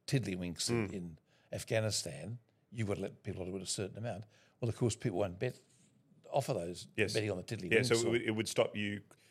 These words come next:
Speaker 2: quality markets, you would have to
Speaker 1: Absolutely,
Speaker 2: Yeah.
Speaker 1: yeah. And it'll stop all of them. I think, I think it's, I think you think it's the panacea, it's the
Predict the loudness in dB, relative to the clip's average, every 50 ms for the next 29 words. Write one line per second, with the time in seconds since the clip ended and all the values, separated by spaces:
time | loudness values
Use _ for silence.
0 | _ _ _ 6 8 8 8 6 2 2 0 0 0 -4 -4 -4 0 4 6 6
1 | 6 6 4 2 4 4 4 4 4 2 2 0 -4 -12 -12 -6 -2 0 0 0
2 | -2 -4 0 4 6 6 6 6 4 2 2 0 0 -2 -4 -12 -4 2 4 4
3 | 6 6 6 8 6 6 6 4 0 -2 -6 -16 -20 -6 2 4 4 6 6 4
4 | 2 2 0 0 2 2 4 2 2 0 -4 _ _ _ -20 -20 -16 _ 0 2
5 | 4 4 4 2 4 4 4 4 4 4 4 2 2 2 -2 -6 -6 -4 -2 -2
6 | -2 -2 0 0 0 0 2 0 0 0 0 -2 -2 -4 -2 -2 0 0 0